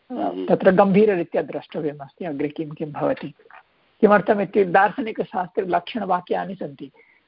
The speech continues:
Speaker 2: लक्षणवाक्यम् इत्युक्ते यत्,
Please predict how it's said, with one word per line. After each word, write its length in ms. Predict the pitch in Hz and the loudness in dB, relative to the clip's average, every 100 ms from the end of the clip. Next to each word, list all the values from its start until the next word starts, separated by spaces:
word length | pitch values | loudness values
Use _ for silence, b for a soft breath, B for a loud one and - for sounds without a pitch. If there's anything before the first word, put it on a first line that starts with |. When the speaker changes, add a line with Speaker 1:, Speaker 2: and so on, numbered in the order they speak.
| _ | _
Speaker 2:
लक्षणवाक्यम् 800 | 175 180 - 220 196 185 - 196 | 4 4 2 4 4 4 0 -8
इत्युक्ते 600 | 180 - 175 - 277 339 _ _ _ _ - | -6 -6 -4 0 0 -2 _ _ _ _ -8
यत्, 480 | 180 190 185 _ | 0 2 0 _